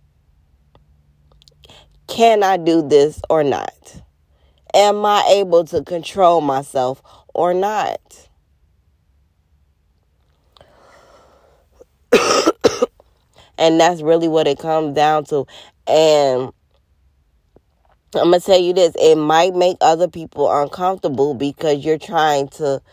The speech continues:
change your toxic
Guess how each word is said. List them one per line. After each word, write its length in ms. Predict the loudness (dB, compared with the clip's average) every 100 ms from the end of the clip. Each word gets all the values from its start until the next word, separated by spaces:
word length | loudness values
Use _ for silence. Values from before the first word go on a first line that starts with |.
| _ _ _ _ -16
change 840 | -6 -2 0 2 0 -4 -18 -20 -20 _ _ _ _ _ _ _ _ _ _ _ _ -10
your 380 | 0 4 4
toxic 800 | 0 -2 -2 -2 -6 -4 -4 -6